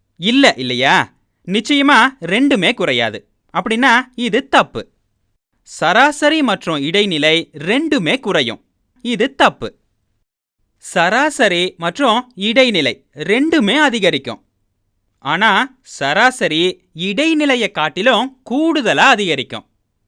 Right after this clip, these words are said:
இதுதான் சரியானது, இல்லையா? மிகச் சரி.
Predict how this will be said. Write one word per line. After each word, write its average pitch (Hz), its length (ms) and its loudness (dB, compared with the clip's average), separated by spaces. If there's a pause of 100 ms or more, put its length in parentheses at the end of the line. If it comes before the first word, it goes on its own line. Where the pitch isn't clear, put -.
(600)
இதுதான் 226 440 -2
சரியானது, 208 600 -2
இல்லையா? 156 580 -2 (380)
மிகச் 196 480 -2
சரி. 143 380 -2